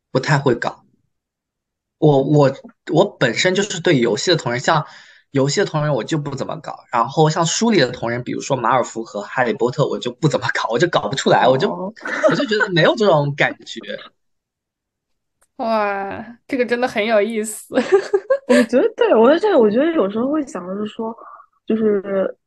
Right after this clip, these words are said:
Speaker 2: 就如果一定要是定在板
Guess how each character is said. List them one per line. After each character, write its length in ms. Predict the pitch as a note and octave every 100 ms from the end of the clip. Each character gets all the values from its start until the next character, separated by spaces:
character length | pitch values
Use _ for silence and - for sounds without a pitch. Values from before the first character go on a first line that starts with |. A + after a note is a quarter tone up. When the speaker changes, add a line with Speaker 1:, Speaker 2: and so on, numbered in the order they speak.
| _ _
Speaker 2:
就 100 | -
如 280 | A3+ A3+ C4
果 160 | F4 - C4
一 100 | A#3
定 180 | D4
要 240 | D4 A#3 G3+
是 180 | - A3+ -
定 260 | - D4+ A#3
在 260 | A#3+ G3+ G3+ -
板 240 | G3+ -